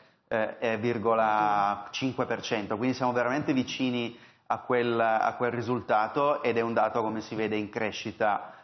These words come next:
rispetto alla precedente rilevazione. Poi Lega Nord quattordici e otto, sostanzialmente stabile, una lieve perdita, un aggiustamento verso il basso, ma sono valori davvero importanti quelli della Lega,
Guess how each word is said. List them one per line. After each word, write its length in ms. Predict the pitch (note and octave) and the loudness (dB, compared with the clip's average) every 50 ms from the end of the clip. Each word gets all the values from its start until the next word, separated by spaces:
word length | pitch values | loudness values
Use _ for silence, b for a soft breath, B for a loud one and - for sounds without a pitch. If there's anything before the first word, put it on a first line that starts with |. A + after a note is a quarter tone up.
| B B | B B
rispetto 500 | - G#2+ G#2+ G2 - - A#2 A2+ - - | -8 -6 -6 -6 -4 -2 -4 -2 0 0
alla 140 | G#2+ G#2+ G2+ | 0 0 0
precedente 580 | - G#2 G#2 - A2+ G#2+ G#2+ G#2+ G#2 - A2+ G#2+ | -2 -4 -6 -4 -4 -2 -2 -4 -4 -6 -6 -4
rilevazione. 840 | A2 G#2 G#2 G2+ G#2 G2+ - - - - A#2 G#2 F#2+ F#2+ G2+ G2+ - - - b b b b b b b b b b _ _ _ _ | -2 -2 -2 -2 -2 -2 -4 -4 -4 -2 0 0 0 -2 -4 -6 -8 -12 -18 b b b b b b b b b b _ _ _ _
Poi 260 | - F3 E3+ D#3 D3 | 2 2 4 4 4
Lega 220 | D3+ F#3 F#3+ F3 D#3+ | 2 2 2 2 2
Nord 600 | D3+ C#3+ C#3 C3 B2 G#2 A2+ A2+ A#2 A2+ G#2+ - | 4 4 2 2 2 0 -2 0 0 0 0 0
quattordici 680 | - - C3 B2 - - D3+ C3+ C3 C3 C3+ C3 - F#3 | 0 0 0 0 0 0 0 0 0 -2 -4 -2 0 2
e 60 | F3+ | 2
otto, 680 | F3+ - - - - - - C3+ B2 A2+ A2 G#2 - - | 4 4 2 0 -2 -2 0 2 4 4 2 2 -2 -6
sostanzialmente 720 | - - - A#2+ - - B2+ A#2+ G#2+ - B2+ C3 A2+ C3 B2 | -14 -12 -10 -10 -6 -4 -4 -2 -2 -2 -2 0 0 -2 -4
stabile, 580 | - - - C#3 B2+ A#2+ G2+ G#2 A#2 G#2+ A2 | -2 0 2 2 2 2 2 0 0 0 0
una 240 | A2 A2 A2+ A2+ A2 | 0 0 0 0 -2
lieve 1080 | A2 A2 A#2+ B2+ B2+ A#2+ A#2 A2 A2+ A2+ A2 G#2+ G#2+ G#2+ G#2+ G#2 G#2 G2+ G2+ G2+ G2+ G2 - | 0 0 2 2 2 2 2 2 2 2 2 2 2 2 2 2 2 2 0 0 -2 -2 0
perdita, 540 | C3+ B2+ A#2 A2 G#2+ G#2 A2 A2 G#2 - | 0 0 0 0 -2 -2 -4 -4 -2 -2
un 100 | G#2+ A2 | -2 -2
aggiustamento 560 | A2 A2 G#2+ A2+ A2 - A2+ A#2 A#2+ A2+ A2 A#2 | -2 -4 -4 -6 -6 -4 -4 -4 -2 -4 -2 -2
verso 240 | A#2 A2+ - - | -2 -2 -2 -4
il 60 | A#2+ A2+ | -4 -2
basso, 640 | A2 B2+ B2 A#2 A2 - - - G#2+ G2 - - B B B B B B | 2 2 2 2 0 -2 -4 -4 -2 -2 -4 -4 B B B B B B
ma 180 | B G#2+ A2 A2 | B -2 -2 0
sono 260 | - - A#2+ A#2 A#2 | 0 0 0 0 2
valori 320 | A2+ A2+ A#2+ B2 B2 A#2+ A2+ | 2 2 4 4 2 2 2
davvero 360 | A2 A2+ A2+ A#2+ C3+ C3+ C3+ | 0 0 2 2 2 2 0
importanti 600 | B2 - B2+ B2 G#2 - B2+ B2 A#2 - A#2+ A2 | 0 0 -2 -2 0 0 -2 -2 -2 -2 -4 -2
quelli 240 | - B2 A#2+ A#2+ A#2+ | 0 0 0 2 2
della 220 | A#2+ B2 C#3+ E3+ | 2 2 2 2
Lega, 480 | D#3+ B2+ A2+ A2+ C3 C3+ C#3 - B | 2 2 2 2 2 0 0 -2 B